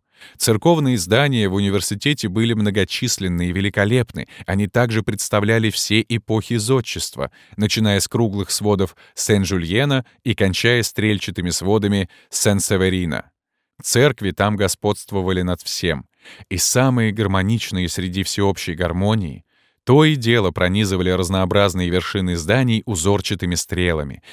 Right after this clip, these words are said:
сквозными колокольнями и тонкими иглами, линии которых были прелестным дополнением к острым углам кровель. Университетская сторона была гориста.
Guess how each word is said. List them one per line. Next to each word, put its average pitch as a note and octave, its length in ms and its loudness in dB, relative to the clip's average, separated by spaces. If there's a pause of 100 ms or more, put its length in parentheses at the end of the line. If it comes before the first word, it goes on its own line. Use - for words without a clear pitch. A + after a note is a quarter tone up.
сквозными G#2+ 560 2
колокольнями F#2+ 880 -2 (220)
и G#2+ 100 0
тонкими D#3 760 2
иглами, D#2+ 720 -2 (160)
линии G2+ 380 2
которых G#2+ 500 0
были F#2+ 260 0
прелестным G2 640 -2
дополнением F2+ 720 -2
к - 120 -12
острым F2+ 480 -2
углам E2 400 -2
кровель. D#2 520 -4 (1300)
Университетская G#2 920 0
сторона G#2 480 2
была G2 320 4
гориста. F#2 580 -2